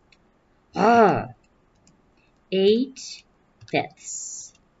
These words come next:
radical pi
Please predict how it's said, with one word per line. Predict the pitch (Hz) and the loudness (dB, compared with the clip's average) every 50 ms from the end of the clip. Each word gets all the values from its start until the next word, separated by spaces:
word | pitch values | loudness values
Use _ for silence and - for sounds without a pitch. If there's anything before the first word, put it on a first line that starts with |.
| _ _ _ _ _ _ _ _ _ _ _ _ _ _ _ _ _ _ 147 | _ _ _ _ _ _ _ _ _ _ _ _ _ _ _ _ _ _ -20
radical | 143 147 147 147 165 165 165 165 165 165 165 165 151 - - _ - - - - - - - - - _ _ _ _ _ _ _ _ _ _ _ _ _ _ _ _ _ _ _ _ _ _ _ _ _ _ _ _ _ _ _ _ _ _ _ _ _ _ _ _ _ _ _ _ _ _ _ _ _ _ _ _ _ _ _ _ _ _ _ _ _ _ _ _ _ _ _ _ - - - - - | -18 -16 -10 -6 -4 -2 -2 0 0 -2 -2 -4 -6 -8 -10 _ -12 -10 -10 -10 -10 -12 -16 -16 -18 _ _ _ _ _ _ _ _ _ _ _ _ _ _ _ _ _ _ _ _ _ _ _ _ _ _ _ _ _ _ _ _ _ _ _ _ _ _ _ _ _ _ _ _ _ _ _ _ _ _ _ _ _ _ _ _ _ _ _ _ _ _ _ _ _ _ _ _ -20 -20 -20 -16 -10
pi | 180 180 175 175 170 170 170 175 180 185 196 | -6 -4 -2 -2 -2 -2 -2 -2 -2 -4 -4